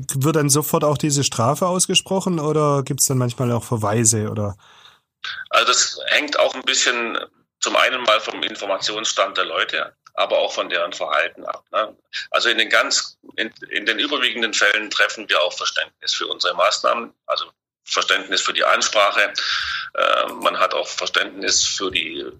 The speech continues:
Speaker 2: zum einen für die Abstandsregel, dann für die Personenreduzierung bei Aufenthalt im öffentlichen Raum und die Leute folgen dann in der Regel auch den polizeilichen Anweisungen.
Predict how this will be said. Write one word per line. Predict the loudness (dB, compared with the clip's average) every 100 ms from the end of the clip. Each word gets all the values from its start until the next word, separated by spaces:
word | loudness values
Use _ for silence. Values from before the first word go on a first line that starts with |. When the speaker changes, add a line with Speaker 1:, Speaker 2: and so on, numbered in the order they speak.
| -12 -4
Speaker 2:
zum | 2
einen | 2 2
für | -2
die | 2 2
Abstandsregel, | 2 2 2 2 0 0 0 2 0 -2 -2
dann | -2 -2
für | -8
die | -8 -6
Personenreduzierung | -4 -2 -2 -2 0 0 2 0 0 -4 0
bei | 2 2
Aufenthalt | 0 -2 -2 -2
im | -4 -6
öffentlichen | -6 -6 -8 -2
Raum | 2 2 0
und | -4
die | 0
Leute | 0 0 -4
folgen | -2 -2 0
dann | -2 -2 -6
in | -8
der | -4
Regel | -2 0 0
auch | -2
den | -4 -6
polizeilichen | -6 -4 0 0 0 -2
Anweisungen. | -2 0 2 2 2 -2 -4